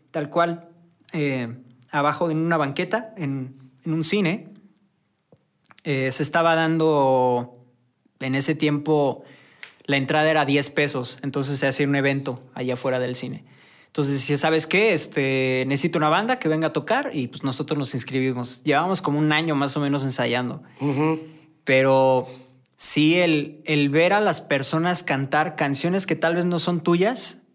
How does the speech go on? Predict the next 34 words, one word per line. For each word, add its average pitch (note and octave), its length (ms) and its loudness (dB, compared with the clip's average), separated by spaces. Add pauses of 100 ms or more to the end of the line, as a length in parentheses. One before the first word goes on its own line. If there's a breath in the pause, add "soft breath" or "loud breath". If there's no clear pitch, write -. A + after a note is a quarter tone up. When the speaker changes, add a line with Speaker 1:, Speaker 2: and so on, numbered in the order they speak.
(160)
Speaker 1:
pero C3 200 0
son D#3+ 220 0
covers F3 480 2
y C#3 80 -2
que C#3+ 120 -2
les B2+ 200 0
guste D#3 340 0
cómo E3 220 -2
las C#3 160 -2
estás C#3 260 -4
interpretando. D3 680 -2 (380 loud breath)
Porque, D3 240 0
pues, D3 180 0
hay, G3 300 4
hay D#3 160 2
una F3 160 2
gran, D#3 840 0 (300)
hay D3 120 0
un E3 80 2
gran F3 200 2
mundo F#3+ 580 2
entre B2+ 1000 0 (440 loud breath)
cantar C#3+ 300 -2
canciones D#3+ 520 -2
de B2 360 0
Soda D#3+ 280 0
Stereo, F3+ 520 -2
¿sabes? E3 460 -4
Speaker 2:
Sí. D#3 280 0 (220)
Speaker 1:
Este, A#2+ 1000 -2
que C3 80 -6
te - 100 -6
salgan A3 340 2
bien G#3+ 400 0